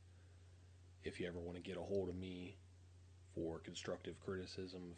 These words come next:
feedback, even a good job, you can reach me at earl at d one college wrestling dot net.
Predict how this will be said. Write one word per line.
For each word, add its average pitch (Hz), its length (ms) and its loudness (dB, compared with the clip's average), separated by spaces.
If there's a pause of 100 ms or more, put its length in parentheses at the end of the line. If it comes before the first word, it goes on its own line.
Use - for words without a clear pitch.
feedback, 90 880 4 (720)
even 90 400 4
a 78 240 2 (220)
good 87 200 4
job, 95 480 2 (580)
you 98 80 -2
can 90 160 -4
reach 87 300 0
me 87 220 4
at 78 140 4 (140)
earl 95 360 4 (100)
at 92 220 0
d 101 160 4
one 92 260 2
college 90 420 2
wrestling 92 400 2
dot 87 220 2 (140)
net. 107 240 2